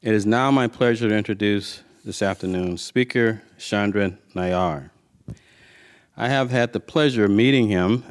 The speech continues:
uh, probably about a year ago when he was working on this outstanding book, The Sustainable State, The Future of Government, Economy, and Society.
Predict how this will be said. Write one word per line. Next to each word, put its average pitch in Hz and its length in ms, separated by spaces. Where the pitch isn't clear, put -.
uh, 98 440
probably 127 240
about 107 220
a 90 60
year 107 320
ago 85 400
when 101 120
he 101 60
was 98 160
working 104 260
on 95 140
this 92 160
outstanding 92 760
book, 87 320
The 98 120
Sustainable 117 600
State, 85 480
The 90 120
Future 107 600
of 95 180
Government, 127 580
Economy, 104 600
and 92 160
Society. 82 600